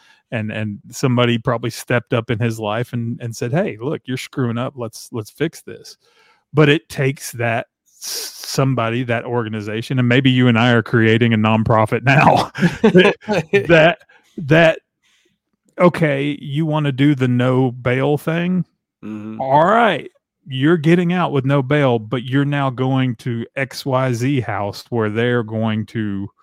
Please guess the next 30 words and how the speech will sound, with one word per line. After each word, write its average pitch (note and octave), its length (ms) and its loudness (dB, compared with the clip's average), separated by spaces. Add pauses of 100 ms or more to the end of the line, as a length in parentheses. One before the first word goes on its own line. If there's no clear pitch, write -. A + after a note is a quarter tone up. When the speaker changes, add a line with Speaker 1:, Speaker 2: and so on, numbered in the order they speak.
(580)
Speaker 1:
watch G#2 260 -6
you C3 80 -2
like C3 200 -4
a D3+ 80 -2
hawk, A#2 480 -4 (480)
make G#2+ 280 -8
sure A#2+ 160 -6
Speaker 2:
Mm-hmm. B2+ 100 -4
Speaker 1:
you're C#3 120 -4
taken C#3+ 320 -6
care A#2+ 340 -4
of, A#2 320 -8
get A2 260 -10
you B2+ 160 -4
into C#3+ 180 -2
trade, A#2 600 -4
you A#2 80 -8
know? B2+ 220 -2
I C#3+ 80 -6
mean, D3 300 -4 (1300)
it, D3+ 200 0
it, D3+ 260 -4
Speaker 2:
Mm-hmm. D3+ 200 -2
Speaker 1:
it's, - 240 -12 (160)
it's C#3+ 200 -8
one D#3+ 160 -2
of D#3+ 60 -2
those D3 200 -2
things D3 320 -6
where, A#2 480 -6